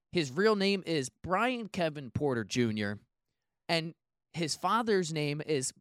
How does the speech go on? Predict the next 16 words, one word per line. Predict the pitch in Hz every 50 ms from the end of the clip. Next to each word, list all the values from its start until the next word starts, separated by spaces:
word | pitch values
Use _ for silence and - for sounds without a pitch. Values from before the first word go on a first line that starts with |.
| _ _ -
Brian | 151 151 143 147 143 143 143
Kevin | - - 165 156 147 147 143 139 135 - _ -
Porter | - 156 160 156 143 127 117
Senior. | - - - 226 240 240 226 190 139 107 95 104 101 _ _ _ _ _ _ _ _ _ _ - -
Now, | 190 185
the | 180 170 165
reason | 165 226 262 254 277 247
he's | 208 233 220 180 -
under | 196 208 190 180
fire | 156 - - 180 185 180 156 123 110 110 110 - _ _ _ _ _ _ _ -
is | 185 160
because | 170 180 190 185 170 160
Kevin | - - 240 247 247 302 247
Porter | - - 254 247 233 233 220 208
Junior's | 180 160 - 202 202 196 185 170 147 -
dad | - 170 175 151 117 104 107 117